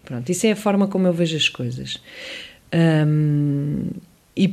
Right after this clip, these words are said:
e seja essa, obviamente, sei lá, se estamos a falar de uma data de casamento, de um aniversário,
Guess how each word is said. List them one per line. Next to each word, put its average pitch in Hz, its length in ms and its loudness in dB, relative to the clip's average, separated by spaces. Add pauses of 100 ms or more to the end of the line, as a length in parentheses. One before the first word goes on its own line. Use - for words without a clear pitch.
e 180 120 2
seja 185 320 6
essa, 185 240 4
obviamente, 156 580 4
sei - 280 -6
lá, - 220 -6
se - 160 -8
estamos 147 300 0
a 160 40 2
falar 147 320 0
de 147 60 -2
uma 147 140 0
data 147 260 -2
de - 80 -10
casamento, 165 720 4
de 135 80 -4
um 147 40 0
aniversário, 156 920 0